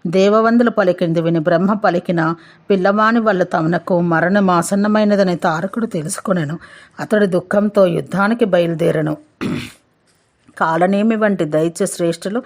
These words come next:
భయంతో కలవరపడిరి. దైత్యరాజైన హిరణ్యకశిపుడు బాలకుని చూసి భయపడుట సిగ్గుచేటు. చంపుదామంటే చిన్నపిల్లవాడు, "బాలుని చంపితే నేను పాపినై ముట్టుటకు కూడా నేను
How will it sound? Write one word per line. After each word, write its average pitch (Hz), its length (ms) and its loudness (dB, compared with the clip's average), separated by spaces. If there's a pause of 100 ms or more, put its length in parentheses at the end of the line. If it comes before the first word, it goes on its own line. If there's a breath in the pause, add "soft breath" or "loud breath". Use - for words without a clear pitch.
(360 loud breath)
భయంతో 190 520 0
కలవరపడిరి. 156 840 0 (400 soft breath)
దైత్యరాజైన 220 800 2
హిరణ్యకశిపుడు 190 840 0
బాలకుని 175 560 0
చూసి 175 320 0
భయపడుట 175 640 0
సిగ్గుచేటు. 160 800 -2 (300 loud breath)
చంపుదామంటే 190 800 0
చిన్నపిల్లవాడు, 190 800 0
"బాలుని 180 460 0
చంపితే 170 500 -2
నేను 165 220 0
పాపినై 175 540 0
ముట్టుటకు 196 520 -2
కూడా 180 340 2
నేను 160 320 0